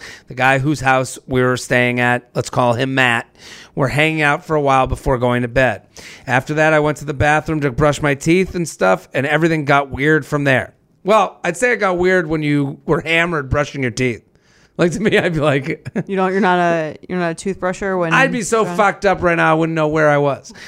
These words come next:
Speaker 1: Um, I heard a knock on the bathroom door after a few minutes, and Matt asked, "Are you all right in there?" And I was like, "Yeah, all good." <laughs> I thought it was a little weird because I wasn't sick or anything, but didn't think much of it. Two minutes later, he knocks on the bathroom door again.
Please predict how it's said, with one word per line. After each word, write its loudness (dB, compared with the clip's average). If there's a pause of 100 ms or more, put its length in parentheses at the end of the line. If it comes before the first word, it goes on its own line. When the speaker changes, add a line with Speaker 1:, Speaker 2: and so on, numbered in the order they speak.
(260)
Speaker 1:
Um, 4
I 2
heard 6
a 2
knock 2
on 0
the 0
bathroom 2
door 4
after -2
a 0
few 0
minutes, 2
and -2
Matt 2
asked, 0
"Are 0
you 0
all 4
right 4
in -6
there?" 0
And -2
I 2
was 0
like, -2
"Yeah, 2
all 2
good." 2 (300)
<laughs> -16 (460)
I 2
thought 2
it 4
was 2
a 2
little 2
weird 4
because -2
I 2
wasn't 0
sick -2
or 2
anything, 0 (300)
but -4
didn't 0
think 0
much 0
of 2
it. -8 (320)
Two 0
minutes 0
later, 2
he -8
knocks 0
on -6
the -2
bathroom 2
door 2
again. -2